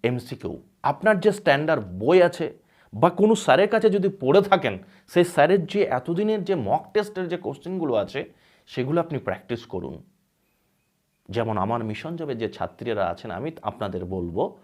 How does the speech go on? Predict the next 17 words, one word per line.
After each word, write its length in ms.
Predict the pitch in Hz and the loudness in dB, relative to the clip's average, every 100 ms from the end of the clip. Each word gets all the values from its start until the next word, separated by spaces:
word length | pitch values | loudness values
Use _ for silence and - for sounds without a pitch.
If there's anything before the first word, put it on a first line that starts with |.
| _ - | _ -10
আপনারা 360 | 98 139 123 107 | -8 -4 -4 -2
যে 200 | 170 220 | 2 2
স-, 200 | - 113 | 0 -10
মিশন 360 | 123 185 214 | -8 -6 -2
জবের 220 | 226 220 | -2 -2
যে 100 | 180 | -4
মক 260 | 139 107 - | -6 -6 -6
টেস্ট 220 | 131 - | -12 -10
সেটগুলো 380 | - 107 131 185 | -8 -4 0 0
রয়েছে, 280 | 120 107 107 | 0 -2 -8
সেগুলো 340 | - 113 131 | -8 -4 -2
আপনি 200 | 113 104 | -2 -4
প্র্যাকটিস 440 | 95 90 - 92 - | -10 -10 -10 -14 -12
করুন। 300 | - - - _ _ _ _ _ _ _ _ _ _ _ _ _ - | -12 -12 -16 _ _ _ _ _ _ _ _ _ _ _ _ _ 2
আবার 480 | 151 208 175 - _ _ - | 8 8 8 0 _ _ 0
আপনারা 280 | 123 170 160 | 2 4 2
স-, 220 | - | 0